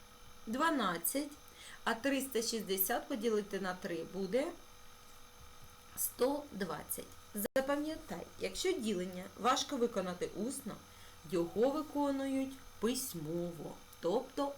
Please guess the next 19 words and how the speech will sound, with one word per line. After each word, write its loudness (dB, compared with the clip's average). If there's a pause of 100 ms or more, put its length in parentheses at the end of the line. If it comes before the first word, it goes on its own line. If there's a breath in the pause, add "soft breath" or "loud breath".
усно. -2 (1800 loud breath)
Давайте 2
ж -2
розглянемо 2
записи 0
і 0
прочитаємо 2
пояснення, 0
яким 2
чином 0 (120)
ми 6
можемо 4
сімдесят -4 (120)
вісім 2
поділити -2
на -2
три. -6 (600 loud breath)
Міркуємо 4 (260)
так. -4